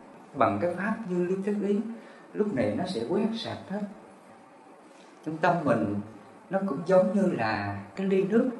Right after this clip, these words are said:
nó trong, nó không còn cặn. Dù mình có đi, đứng, nằm, ngồi, cái tâm mình hoàn toàn là tự nó thanh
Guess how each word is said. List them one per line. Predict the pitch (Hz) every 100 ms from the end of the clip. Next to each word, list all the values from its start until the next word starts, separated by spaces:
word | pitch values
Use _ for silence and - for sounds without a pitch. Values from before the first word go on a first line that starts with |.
| -
nó | 165
trong, | - 185 175
nó | 208 208
không | 180
còn | - 113 98 107
cặn. | 127 - 131 - - - - - - - - - - - - - - - - - - -
Dù | 135 131 127 117
mình | - 113
có | 143 214 226
đi, | 185 185 185
đứng, | 180 196 196
nằm, | 160 -
ngồi, | 123 110 104 101 - - - - - - - - - - - - - - - - -
cái | - 196
tâm | 190 180
mình | 143 107 117
hoàn | 127 110 -
toàn | 113 107
là | 101 98
tự | - 104 156
nó | 196 196 196
thanh | 185